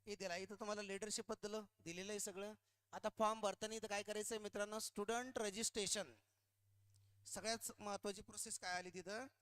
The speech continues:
स्टुडंट रजिस्ट्रेशन. स्टुडंट रजिस्ट्रेशन आपलं करायचं आहे.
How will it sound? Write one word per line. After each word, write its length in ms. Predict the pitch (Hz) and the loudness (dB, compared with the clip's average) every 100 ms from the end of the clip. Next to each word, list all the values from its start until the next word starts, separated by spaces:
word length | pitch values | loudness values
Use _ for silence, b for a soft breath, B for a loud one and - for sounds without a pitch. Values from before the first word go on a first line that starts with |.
| _ - | _ -12
स्टुडंट 480 | - 214 214 233 233 | -8 -4 -2 -2 -2
रजिस्ट्रेशन. 680 | 202 208 - 214 196 202 170 - _ _ _ _ _ - - - | -4 -2 -2 0 -2 -2 -6 -14 _ _ _ _ _ -20 -18 -14
स्टुडंट 440 | - 208 233 220 | -8 -2 -2 0
रजिस्ट्रेशन 540 | 226 220 - 233 226 | -2 0 0 0 0
आपलं 220 | 214 220 220 | 0 -4 -4
करायचं 380 | 220 214 214 | -2 -2 -2
आहे. 240 | 220 208 | -2 -4